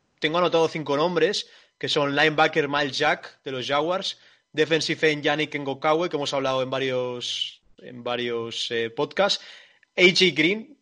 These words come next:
que a lo mejor, no sé, no sé, no sé si con Burrow se va a quedar, es un wide receiver estrella, no sé si nos le haría falta o no, pero digo, bueno, nombres importantes, ¿eh? De la siguiente agencia libre,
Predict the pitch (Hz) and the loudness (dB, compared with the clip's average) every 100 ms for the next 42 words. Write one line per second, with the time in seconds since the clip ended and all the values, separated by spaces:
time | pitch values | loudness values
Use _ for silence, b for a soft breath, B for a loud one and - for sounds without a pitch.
0 | - 139 135 135 127 156 151 143 139 156 | -2 0 0 0 0 2 2 0 -2 2
1 | 135 113 131 123 165 151 165 156 147 139 | 0 0 -8 -12 -8 -4 -2 0 -2 0
2 | 147 156 143 - 139 135 127 139 190 180 | 2 4 4 2 0 -2 0 0 -2 -6
3 | - 135 131 - 131 135 127 139 127 113 | -14 -10 -10 -8 -4 -4 -2 -4 -4 -4
4 | - 135 147 151 127 - 135 120 127 127 | -2 2 2 2 -2 -4 -4 -2 0 2
5 | 127 143 135 131 127 139 202 - B B | 0 0 0 0 0 0 0 -4 B B
6 | - 131 139 156 147 151 156 151 131 120 | -2 2 6 6 6 4 2 2 -2 0
7 | 135 113 113 139 135 131 - - 131 131 | 0 -2 -4 -2 -2 -4 -8 -14 -12 -8
8 | 135 135 131 147 196 | -8 -6 -4 -2 -2